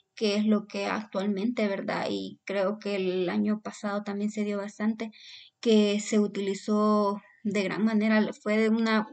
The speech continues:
gran ayuda a la telemedicina, ya que la mayoría de las consultas de enfermedades crónicas se daban a través de estos medios para reducir el riesgo de contagio de los pacientes por el covid.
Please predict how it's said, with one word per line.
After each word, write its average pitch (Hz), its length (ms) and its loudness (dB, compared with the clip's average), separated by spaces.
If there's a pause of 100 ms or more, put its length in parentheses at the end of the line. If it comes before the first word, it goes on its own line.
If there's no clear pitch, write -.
gran 226 240 2
ayuda 233 300 0
a - 20 -4
la 214 140 -2
telemedicina, 202 760 -8
ya 214 140 -2
que 214 100 -6
la 214 120 2
mayoría 208 400 -2
de 202 80 -2
las 208 140 -4
consultas 214 520 -6
de 196 80 -6
enfermedades 196 560 -8
crónicas 220 460 -6
se 208 100 -12
daban 196 300 -6
a 208 120 -10
través 190 380 -6
de 196 260 -6 (600)
estos 226 360 -2
medios 254 600 2 (360)
para 226 220 4
reducir 214 540 2
el 208 120 2
riesgo 214 340 0
de 208 120 2
contagio 202 640 -2
de 202 80 -2
los 196 180 -8
pacientes 214 540 -4
por 190 140 -4
el 190 120 -6
covid. - 380 -6